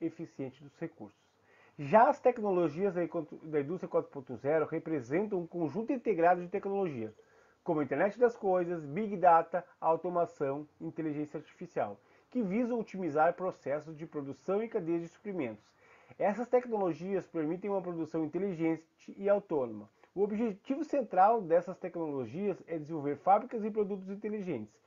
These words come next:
melhorando a eficiência, flexibilidade e personalização. Elas facilitam o monitoramento em tempo real, a otimização de processos e a interação entre humanos e máquinas.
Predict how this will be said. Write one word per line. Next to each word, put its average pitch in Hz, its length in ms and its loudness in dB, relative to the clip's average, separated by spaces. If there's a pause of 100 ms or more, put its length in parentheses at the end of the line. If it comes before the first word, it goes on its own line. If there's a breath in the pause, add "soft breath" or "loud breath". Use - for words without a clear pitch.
(300 loud breath)
melhorando 160 460 6
a 139 40 0
eficiência, 226 600 -4
flexibilidade 165 840 0
e - 20 -8
personalização. 175 1160 -4 (460 soft breath)
Elas 208 280 2
facilitam 170 520 -2
o 160 40 0
monitoramento 202 720 0
em 170 60 -12
tempo 160 180 -8
real, 127 460 4 (100)
a 151 80 0
otimização 156 540 -2
de 220 100 -4
processos 165 640 -2 (140)
e 180 80 -6
a 185 80 -2
interação 185 500 -2
entre 190 160 -6
humanos 156 380 -2
e 185 40 -2
máquinas. 131 400 -2